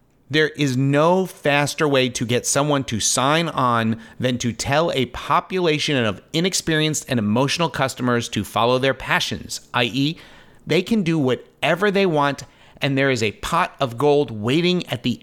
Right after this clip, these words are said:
end of the collegiate rainbow. College enrollment soared, and the nation's university infrastructure exploded as well.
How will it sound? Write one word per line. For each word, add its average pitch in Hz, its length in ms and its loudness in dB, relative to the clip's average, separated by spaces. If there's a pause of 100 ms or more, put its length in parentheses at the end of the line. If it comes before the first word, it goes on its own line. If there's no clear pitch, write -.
end 165 280 0
of 123 160 -4
the - 80 -4
collegiate 123 600 0
rainbow. 123 480 -2 (920)
College 180 500 2
enrollment 156 480 0
soared, 156 720 2
and 127 140 -2
the 123 40 0
nation's 156 600 0
university 147 640 0
infrastructure 139 880 -2
exploded 151 920 0
as 147 160 0
well. 143 460 0